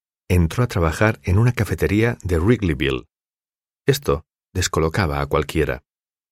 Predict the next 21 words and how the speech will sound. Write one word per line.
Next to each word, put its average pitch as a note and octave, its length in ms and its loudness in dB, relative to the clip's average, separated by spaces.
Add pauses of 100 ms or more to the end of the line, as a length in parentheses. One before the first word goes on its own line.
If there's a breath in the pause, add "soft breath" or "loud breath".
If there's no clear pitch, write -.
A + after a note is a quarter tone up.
(380)
No A2+ 140 2
necesitaba C#3 580 0
la D#2 140 -6
pasta, C2+ 420 -6 (340)
pero D#2+ 180 -2
se D2 100 -2
buscaba E2 440 2
un D#2+ 120 2
trabajo. C2+ 520 -4 (640)
Terca G#2 400 0
y F2 80 -2
orgullosa. D2+ 720 0 (580)
Se - 140 -4
veía D#2+ 340 0
a C2+ 40 -2
la C2 80 -4
legua. B1+ 420 -6 (1400)
A F#2 80 -2
pesar B2+ 280 0
de B2+ 80 0
aquello, - 480 -4